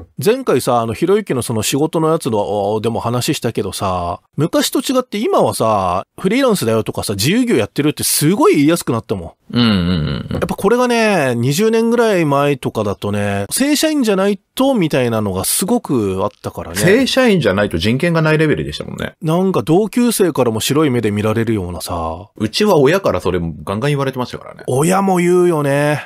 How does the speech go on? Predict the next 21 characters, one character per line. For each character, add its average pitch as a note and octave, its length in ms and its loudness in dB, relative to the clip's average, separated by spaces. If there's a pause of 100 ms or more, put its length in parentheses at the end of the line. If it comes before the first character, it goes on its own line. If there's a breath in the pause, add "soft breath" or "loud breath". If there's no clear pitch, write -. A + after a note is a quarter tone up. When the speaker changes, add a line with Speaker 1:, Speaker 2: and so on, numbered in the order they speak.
(180)
Speaker 1:
う A#2 40 -14
ー G#2+ 1700 -4
ん、 G#2+ 40 -6
正 - 220 -2 (180)
社、 - 220 -2 (320 loud breath)
と G#2+ 180 -6
に A#2 140 -4
か F3+ 180 -4
く G#3 140 -2
正 F#3 240 4
社 F#3+ 160 0
員 F#3 100 2
に D3+ 120 0
こ C#3 100 2
だ C3 80 2
わ C3 80 4
っ - 20 -8
て B2+ 120 0
た G#2+ 120 0
ね。 G#2+ 460 -2 (160)
Speaker 2:
で、 G#2 240 -2